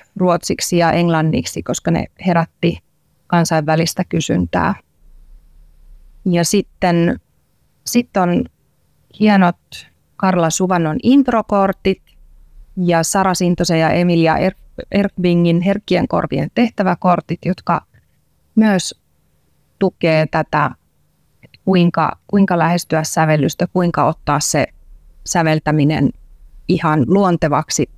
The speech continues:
toimintatavaksi eri, eri tunneilla ryhmäopetukseen ja yksilöopetukseen. Ja sit mä mainitsisin vielä, ää, Metropolian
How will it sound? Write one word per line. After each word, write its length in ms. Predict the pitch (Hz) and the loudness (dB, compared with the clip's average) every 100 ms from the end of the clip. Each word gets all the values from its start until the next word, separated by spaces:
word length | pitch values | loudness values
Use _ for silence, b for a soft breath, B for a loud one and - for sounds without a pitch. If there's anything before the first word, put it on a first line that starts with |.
| - | -6
toimintatavaksi 1120 | 175 160 156 151 - - 135 160 - - - - - - - - - | 0 2 2 2 0 -2 -2 -2 -4 -8 -8 -16 -20 -20 -20 -20 -6
eri, 280 | 175 165 160 - - - - - - - | -2 0 0 -4 -16 -20 -20 -20 -10 -4
eri 200 | 170 170 | -2 0
tunneilla 460 | 160 160 160 170 175 | 0 2 2 2 2
ryhmäopetukseen 920 | 175 175 165 175 - 175 - 170 160 | 2 2 0 0 -2 -4 -2 0 2
ja 100 | 151 | 0
yksilöopetukseen. 1500 | 147 - 151 160 - - _ 175 151 135 170 - - 196 190 - _ _ _ _ - - - | 0 -2 -2 -2 -8 -20 _ -4 -2 -2 -4 -8 -2 2 2 0 _ _ _ _ -20 -12 -4
Ja 120 | 196 | 0
sit 160 | 202 | 0
mä 120 | 202 196 | 0 0
mainitsisin 560 | 202 190 - 196 180 180 | 2 0 0 0 0 2
vielä, 300 | 185 175 - - - - | 2 2 0 -6 -20 -8
ää, 240 | 185 175 180 | -2 0 2
Metropolian 920 | 202 190 180 165 160 160 160 156 | 2 0 -2 0 2 2 2 0